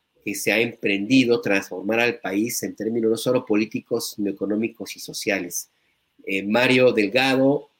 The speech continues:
no sé por qué se ha resistido a hacer la autocrítica de lo que sucedió el seis de junio, sigue en la idea de que él, de que lo hizo todo muy bien,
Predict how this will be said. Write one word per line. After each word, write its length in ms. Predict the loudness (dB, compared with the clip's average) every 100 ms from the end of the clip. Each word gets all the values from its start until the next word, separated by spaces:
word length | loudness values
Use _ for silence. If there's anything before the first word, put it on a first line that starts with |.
| _
no 260 | -6 -2 -2
sé 200 | -2 -4
por 220 | -6 -2
qué 180 | -2 0
se 160 | 0
ha 80 | 2
resistido 640 | 2 0 -4 -6 -4 -2
a 40 | -2
hacer 340 | -2 -4 -6 _ _ _
la 120 | -2
autocrítica 840 | 0 0 0 0 2 2 0 0 -2
de 100 | 0
lo 120 | -4
que 100 | -8
sucedió 720 | -12 -8 -6 -2 2 2 0 _ _ _ -16
el 100 | -12
seis 320 | -2 -2 0
de 80 | -6
junio, 540 | 0 2 4 4 0 _ _
sigue 600 | -16 -8 -6 0 -2 0
en 100 | -2
la 120 | 0 -2
idea 320 | 2 2 4
de 160 | 0
que 340 | -2 2 2 2
él, 140 | -4 _
de 120 | -16
que 300 | -12 -10 -8
lo 120 | -6 -4
hizo 200 | -4 0
todo 280 | 2 2
muy 240 | 2 0 0
bien, 420 | 2 2 2